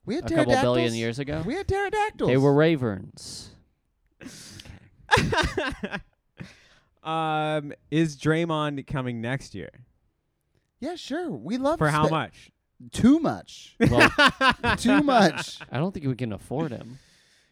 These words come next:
Speaker 3: You think so? You think
Speaker 1: No,
Speaker 3: he's
Speaker 1: we
Speaker 3: get-
Speaker 1: will find a way to get Draymond, and then it's one of those things. You get Draymond, you look at Sport Track, and you're like, "Pat Bev and Draymond are
Speaker 3: No.
Speaker 1: our highest paid players?"
Speaker 3: Yeah.
Speaker 2: Sure.
Speaker 1: Yeah, it'll be one of those situations.
Speaker 2: Yeah.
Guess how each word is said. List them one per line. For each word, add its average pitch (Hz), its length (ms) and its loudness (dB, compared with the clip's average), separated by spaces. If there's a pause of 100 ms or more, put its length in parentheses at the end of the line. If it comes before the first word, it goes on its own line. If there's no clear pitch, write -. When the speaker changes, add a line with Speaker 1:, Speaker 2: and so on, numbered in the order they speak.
(140)
Speaker 3:
You 175 180 -2
think 220 240 -8
so? 208 200 -2
You 240 80 -4
think 185 100 -2
Speaker 1:
No, 165 180 8
Speaker 3:
he's 143 80 4
Speaker 1:
we 170 120 6
Speaker 3:
get- 226 100 2
Speaker 1:
will 233 160 4
find 190 320 -2
a 170 60 -2
way 151 120 -2
to 139 100 -4
get 127 220 -8
Draymond, 135 640 -6
and 127 220 -6
then 127 180 -4
it's 117 140 -6
one 135 120 -2
of 135 60 -2
those 123 160 -4
things. 120 300 -6
You 117 40 -6
get 127 160 -4
Draymond, 117 600 -6
you 117 100 -6
look 120 140 -6
at 120 80 -12
Sport 117 320 -4
Track, 107 320 -4
and 107 80 -10
you're 104 120 -8
like, 101 300 -14 (720)
"Pat - 280 -8
Bev 147 220 -8
and 123 160 -8
Draymond 139 480 -8
are 123 80 -6
Speaker 3:
No. 107 80 -4
Speaker 1:
our 104 140 -4
highest 107 580 -8
paid 113 380 -12
players?" 117 480 -10
Speaker 3:
Yeah. 104 280 -8
Speaker 2:
Sure. 101 460 -8
Speaker 1:
Yeah, 101 220 -4
it'll 131 100 -4
be 147 140 0
one 143 160 2
of 135 100 0
those 131 200 0
situations. 101 800 -10
Speaker 2:
Yeah. - 200 -20